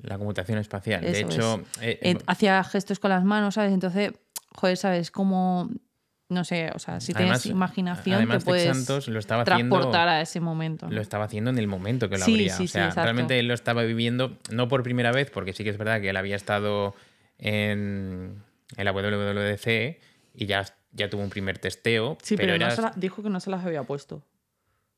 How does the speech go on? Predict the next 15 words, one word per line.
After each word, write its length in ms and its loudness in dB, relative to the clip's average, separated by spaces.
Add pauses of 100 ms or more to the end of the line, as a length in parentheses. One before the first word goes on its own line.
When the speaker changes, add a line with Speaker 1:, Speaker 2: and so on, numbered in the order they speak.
(300)
Speaker 1:
Sí, 380 -4
Speaker 2:
Sí, 120 0
Speaker 1:
hizo 40 0
Speaker 2:
que 80 -2
se 80 0
las 80 4
Speaker 1:
un, 40 0
Speaker 2:
había 180 0
puesto, 220 -4
Speaker 1:
sí, 60 2
Speaker 2:
pero 140 4
Speaker 1:
pero, 200 2
Speaker 2:
no 200 -2
había 140 0
Speaker 1:
pero 40 2